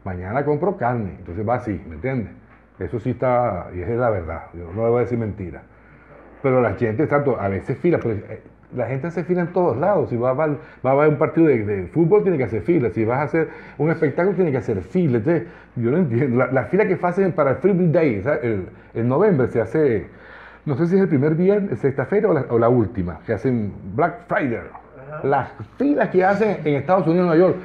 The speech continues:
Speaker 1: y nadie dice nada. Dice, "Bueno, está bien, está bien, eso me parece excelente". Y aquí también hacen fila para meterse en, en Zara, en otros productos. Entonces, yo lo de la fila tiene mucho que ver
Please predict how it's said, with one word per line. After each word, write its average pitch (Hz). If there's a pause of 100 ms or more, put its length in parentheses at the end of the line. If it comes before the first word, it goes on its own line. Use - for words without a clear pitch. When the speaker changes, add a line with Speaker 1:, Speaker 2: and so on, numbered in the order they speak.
(160)
Speaker 1:
y 120
nadie 147
dice 120
nada. 170
Dice, 123
"Bueno, 123
está 95
bien, 123
está 92
bien, 98
eso 95
me 95
parece 87
excelente". 165 (320)
Y 127
aquí 98
también 170
hacen 107
fila 127
para 95
meterse 127
en, 104 (180)
en 104
Zara, 127
en 110
otros 113
productos. 123 (160)
Entonces, 143
yo 165
lo 202
de 190
la 160
fila 151 (500)
tiene 196
mucho 196
que 185
ver 180